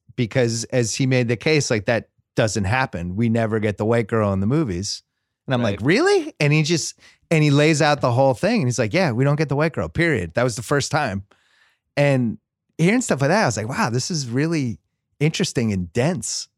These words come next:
Speaker 1: But, but
Speaker 2: Let's make a movie, Bill. <laughs>
Speaker 1: <laughs>
Speaker 2: It could be the David Cho story. His story is crazy.
Speaker 1: Well, his, th-, I mean, that's not even a movie. That's more like, that's a twenty episode
Speaker 2: <laughs>
Speaker 1: docuseries. But yeah, it does seem like,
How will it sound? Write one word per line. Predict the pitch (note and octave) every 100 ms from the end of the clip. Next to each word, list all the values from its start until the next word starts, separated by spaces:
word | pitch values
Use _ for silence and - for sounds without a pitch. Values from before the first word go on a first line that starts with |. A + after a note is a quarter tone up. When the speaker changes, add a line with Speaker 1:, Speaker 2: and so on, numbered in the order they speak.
| _
Speaker 1:
But, | B2 A2+ - _ _ _ _ _ _
but | -
Speaker 2:
Let's | A#2 D3
make | D3
a |
movie, | D3 C#3+ A#2
Bill. | F#2 G#2 A2+ _ _ _ _ -
<laughs> | - - -
Speaker 1:
<laughs> | D3 - G3 - F#3 - - - - -
Speaker 2:
It |
could | - F#3
be |
the | F3+
David | D3 D#3 C#3+ B2
Cho | D#3
story. | C3+ - B2+ A#2
His | G2 -
story | A#2+ F#2
is |
crazy. | E2+ G2 A2+ E2 D2+ _
Speaker 1:
Well, | G2 E2+
his, | A2 A2 - - C2 -
th-, | -
I | -
mean, | G2+ G2
that's | G2 G#2+ -
not | F2+ F2+
even | F2 E2+
a |
movie. | E2 F#2 F2+ E2
That's | F2+ F#2+ -
more | F#2+ F2
like, | F2 D#2+ - - _ _ _
that's | - G#2+
a | -
twenty | - - G2 F#2+
episode | E2+ E2+ - F2 F2
Speaker 2:
<laughs> | D2 - E2 _
Speaker 1:
docuseries. | A2+ G#2+ G#2+ F#2+ - F2+ F2+ E2+ - - _ _ _ _
But | F#3+
yeah, | A3 E3+
it | D3+
does | F#3 F#3
seem | F#3 D3+
like, | C3 A#2 G2 -